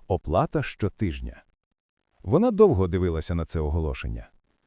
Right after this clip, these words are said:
Прибиральниця. Вона. Людина з вищою освітою,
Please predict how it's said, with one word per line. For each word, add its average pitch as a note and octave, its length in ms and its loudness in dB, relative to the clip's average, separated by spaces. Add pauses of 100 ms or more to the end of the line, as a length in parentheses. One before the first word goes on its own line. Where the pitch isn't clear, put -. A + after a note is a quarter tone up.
(160)
Прибиральниця. A2+ 920 2 (420)
Вона. C#3 600 0 (760)
Людина E3 500 4
з F2+ 100 -2
вищою A#2+ 520 2
освітою, G2 640 0